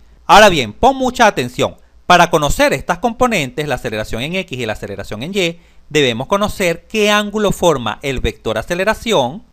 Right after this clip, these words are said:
este vector aceleración, bien sea con el eje X o con el eje Y, con cualquiera de los dos ejes. ¿Qué ángulo forma?, te preguntó. Fija tu atención en esta zona.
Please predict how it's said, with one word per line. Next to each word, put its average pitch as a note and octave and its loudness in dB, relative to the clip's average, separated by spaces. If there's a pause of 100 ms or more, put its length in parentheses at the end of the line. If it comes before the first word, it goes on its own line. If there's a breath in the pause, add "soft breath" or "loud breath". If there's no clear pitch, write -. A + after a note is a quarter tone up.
este B2 -4
vector E3+ 0
aceleración, D#3 -2 (300 soft breath)
bien F3+ 0
sea D3 -2
con B2 -2
el A2 -4
eje E3+ -2
X G3+ -12 (600)
o F3 4
con D3 2
el A#2+ -2
eje A#2 -4
Y, D3 -4
con G3 2
cualquiera G3 2
de A3+ 2
los D#3 -2
dos C3 -2
ejes. G2 -14 (360)
¿Qué D#4+ 2
ángulo E4 2
forma?, A2 -2
te B2+ -4
preguntó. A2+ -4 (480)
Fija D#4 4
tu E4 0
atención F#3 -2
en F#3+ -4
esta F3 -2
zona. G2 -6